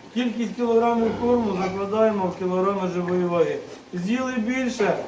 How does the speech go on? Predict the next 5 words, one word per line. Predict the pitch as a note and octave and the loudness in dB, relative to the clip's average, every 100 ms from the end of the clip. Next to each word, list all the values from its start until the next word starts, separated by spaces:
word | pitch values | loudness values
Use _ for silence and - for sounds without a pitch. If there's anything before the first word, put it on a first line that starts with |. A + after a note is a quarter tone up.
| - - - - - E3+ | -12 -16 -20 -20 -20 -6
більший | G3 G3 G#3 F#3+ | -4 0 2 2
привіт, | F#3+ G3 G3 F#3+ F#3 | 4 4 4 2 2
якщо | F3+ - | -2 -4
все | F3+ G3 | -6 -4
нормально. | F3+ F3+ F3 F3 F3 | -4 -2 0 0 0